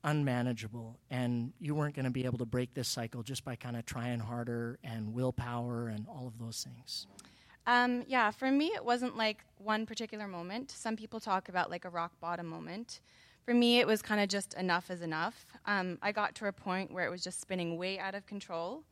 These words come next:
Speaker 2: It was killing every part of me, and it was hurting people I loved, but yet I couldn't stop. So it reached a point where I had to decide to fight like hell or do whatever it took to get better, and it took a lot.
Speaker 1: Yeah.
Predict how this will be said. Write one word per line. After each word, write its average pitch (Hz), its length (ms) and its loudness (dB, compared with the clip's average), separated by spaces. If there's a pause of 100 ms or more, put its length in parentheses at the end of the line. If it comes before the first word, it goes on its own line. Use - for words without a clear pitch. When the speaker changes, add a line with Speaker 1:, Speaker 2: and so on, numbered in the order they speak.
(420)
Speaker 2:
It 220 120 6
was 220 120 6
killing 208 380 4
every 202 220 4
part 202 260 2
of 180 160 -4
me, 180 500 -2 (460)
and 202 180 2
it 196 40 -4
was 185 160 -6
hurting 208 320 0
people 196 280 -12
I 190 120 -4
loved, 180 540 -4 (180)
but 208 120 -10
yet 190 220 6
I 190 80 4
couldn't 185 280 -8
stop. - 360 -8 (680)
So 240 160 4
it 208 60 0
reached 254 260 -2
a 247 40 0
point 233 440 6
where 226 120 4
I 208 100 6
had 214 200 2
to 202 60 -10
decide 196 600 2 (140)
to 190 140 -12
fight 175 320 -2
like 185 220 -8
hell 226 340 -10 (380)
or 226 140 6
do 240 200 0
whatever 233 400 4
it 285 120 0
took 220 260 0
to 220 80 -14
get 196 180 -10
better, 165 380 -4 (420)
and 202 120 0
it 190 100 -4
took - 180 -8
a 175 40 -8
lot. - 280 -8 (420)
Speaker 1:
Yeah. 113 80 -16